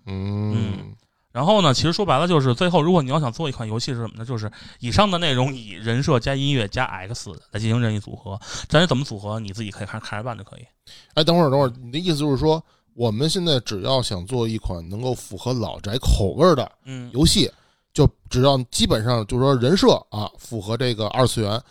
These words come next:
Speaker 1: 音乐是二次元的，
Speaker 2: 嗯。
Speaker 1: 然后再加一种任意玩法，
Speaker 2: 对。
Speaker 1: 就可以符合了。
Speaker 2: 对，对。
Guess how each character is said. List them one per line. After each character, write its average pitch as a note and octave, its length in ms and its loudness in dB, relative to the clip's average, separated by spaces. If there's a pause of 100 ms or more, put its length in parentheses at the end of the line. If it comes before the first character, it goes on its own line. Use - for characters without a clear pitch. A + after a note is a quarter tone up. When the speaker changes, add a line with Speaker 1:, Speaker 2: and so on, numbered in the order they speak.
(160)
Speaker 1:
音 G#3 160 0
乐 G3 180 6 (120)
是 - 120 -10
二 A#2 160 0
次 A2 140 -4
元 G2+ 180 -6
的， A2 100 -2
Speaker 2:
嗯。 C3 80 -4
Speaker 1:
然 G#2+ 100 -4
后 B2+ 120 0
再 B2+ 160 -2
加 D#3 220 2
一 D#3 140 0
种 A2 180 -4
任 C#3+ 100 0
意 C3+ 100 -4
玩 A2+ 180 -2
法， - 240 -12 (200)
Speaker 2:
对。 A#2+ 160 -8 (280)
Speaker 1:
就 G#3 120 -8
可 D3 160 -6
以 A#2 240 -6 (220)
符 A#2 140 -6
合 G2+ 120 -6
了。 A#2 140 -6 (180)
Speaker 2:
对， A#2 120 -6
对。 G2+ 80 -12